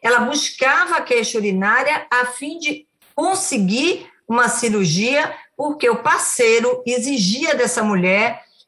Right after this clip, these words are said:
uma postura, digamos que, mais apertada, como elas falavam.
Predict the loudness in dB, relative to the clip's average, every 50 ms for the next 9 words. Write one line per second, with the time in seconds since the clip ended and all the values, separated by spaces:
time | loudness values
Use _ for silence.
0 | _ _ -2 0 2 2 2 2 0 0 -2 -2 0 -2 -4 -6 -6 -4 -2 0
1 | 2 4 4 2 2 2 2 2 2 2 0 -2 -2 -2 -2 -2 -2 -6 -10 _
2 | 0 2 4 4 4 4 2 2 0 -2 0 -2 -2 -2 -2 0 2 2 2 2
3 | 0 -2 -2 -2 0 0 0 0 -2 -2 -2 -2 -2 0 0 0 0 -2 -4 -6
4 | -10